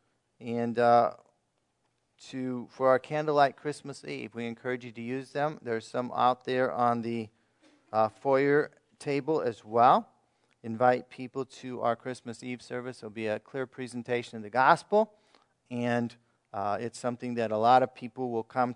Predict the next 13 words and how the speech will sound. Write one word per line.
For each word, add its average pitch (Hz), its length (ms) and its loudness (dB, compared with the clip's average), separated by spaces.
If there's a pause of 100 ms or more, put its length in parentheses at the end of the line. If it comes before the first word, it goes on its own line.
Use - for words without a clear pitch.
to 123 220 -10
if 120 220 -10
they're 117 300 -2
invited. 110 720 -4
So - 120 -20
we 117 100 -8
encourage 139 440 -10
you 117 120 -12
to 117 160 -14
invite 113 360 0
people 110 300 -16
to 110 260 -10
our 104 200 0